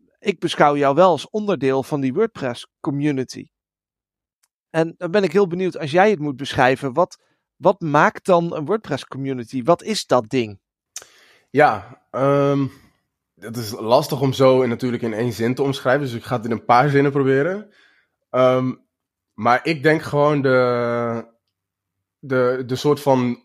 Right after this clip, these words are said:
Speaker 2: niet zichtbare connectie die je hebt met mensen die, eh, nou ja, we, we, het is wel een soort van gedeelde interesse, want zeg maar, ik, ik,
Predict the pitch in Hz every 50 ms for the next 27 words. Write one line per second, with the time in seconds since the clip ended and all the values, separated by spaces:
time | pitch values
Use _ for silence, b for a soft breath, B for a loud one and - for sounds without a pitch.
0 | _ _ _ 123 127 143 165 156 117 107 95 113 143 151 147 147 147 139 135 135
1 | 135 135 - 127 127 139 143 - - 160 156 127 135 131 127 113 120 131 135 -
2 | - 127 127 123 104 117 113 120 127 127 - - 117 110 107 - b b b b
3 | b b b b _ _ 107 110 120 113 113 110 - _ 123 117 110 107 107 107
4 | 104 104 104 101 101 98 92 - _ _ _ _ _ _ _ _ _ _ _ _
5 | _ _ _ 127 123 104 98 95 110 - 131 139 127 113 135 120 123 139 156 165
6 | 139 - - 143 139 - 139 - - 113 127 131 131 135 123 107 104 101 - 107
7 | 110 131 - - - 165 123 113 101 - - 101 - 107 98 - 107 - _ -
8 | 90 107 - -